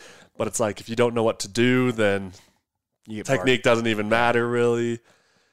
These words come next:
Speaker 1: And so it was a constant battle to figure out all those things at the same time.
Speaker 2: Okay, talking with Corbin Kaufusi, now offensive lineman for the New York
Speaker 1: <laughs>
Speaker 2: Jets, which is still weird to say. I'm not gonna lie, Corbin. I've known you for years.
Speaker 1: Oh, yeah. It's,
Speaker 2: And
Speaker 1: it's
Speaker 2: I re-,
Speaker 1: different for me.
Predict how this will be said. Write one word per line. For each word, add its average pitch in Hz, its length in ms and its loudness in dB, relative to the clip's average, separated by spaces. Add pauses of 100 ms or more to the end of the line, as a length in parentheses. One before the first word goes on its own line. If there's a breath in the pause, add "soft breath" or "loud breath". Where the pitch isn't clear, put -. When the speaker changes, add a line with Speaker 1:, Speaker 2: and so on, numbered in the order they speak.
(140)
Speaker 1:
And 110 160 -8
so 120 240 2
it 135 160 4
was 131 360 0
a 113 60 0
constant 120 560 0
battle 104 360 2
to 98 400 -6
figure 107 280 -4
out 101 180 2
all 107 300 4
those 101 300 -4
things 101 340 -6
at 101 80 -8
the 98 80 -6
same 101 280 -6
time. 101 360 -6 (540)
Speaker 2:
Okay, 113 160 -4
talking 156 340 0
with 139 100 -8
Corbin 135 320 -4
Kaufusi, 120 760 -8 (120)
now 135 480 0
offensive 117 640 -2
lineman 160 480 0
for - 120 -12
the 120 80 -10
New 110 140 -10
York 101 320 -8
Speaker 1:
<laughs> - 0 -
Speaker 2:
Jets, 101 380 -8
which - 160 -12
is 107 60 -6
still 123 300 -4
weird 104 280 -8
to 95 60 -12
say. 98 220 -10
I'm 98 80 -14
not 98 160 -14
gonna 98 140 -14
lie, 95 180 -14
Corbin. 101 280 -16
I've 104 80 -14
known 110 180 -12
you 104 60 -16
for - 160 -18
years. 101 340 -12
Speaker 1:
Oh, 143 180 4
yeah. 110 280 2
It's, 127 120 -2
Speaker 2:
And 143 80 2
Speaker 1:
it's 160 100 2
Speaker 2:
I 190 60 6
re-, 233 60 6
Speaker 1:
different 156 220 2
for 131 80 -4
me. 107 220 -6